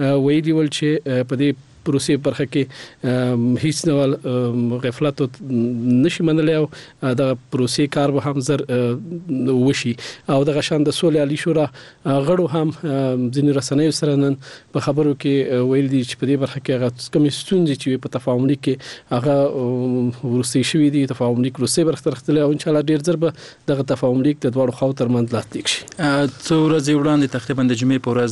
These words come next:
Speaker 2: د سولې عالي شورا، اه، ازادي راډیو ته ویلي وو چې په دوو ورځو کې امکان لري دغه توافقنامه لاسلیک کړي.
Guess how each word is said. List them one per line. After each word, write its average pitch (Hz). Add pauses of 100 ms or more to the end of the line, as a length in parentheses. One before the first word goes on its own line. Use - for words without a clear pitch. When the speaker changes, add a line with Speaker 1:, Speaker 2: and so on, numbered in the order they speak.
Speaker 2:
د 113
سولې 113
عالي 110
شورا، 113
اه، 101
ازادي 104
راډیو 110
ته 113
ویلي 113
وو 107
چې 104
په 101
دوو 113
ورځو 107
کې 101
امکان 104
لري 101
دغه 98
توافقنامه 101
لاسلیک 101
کړي. 113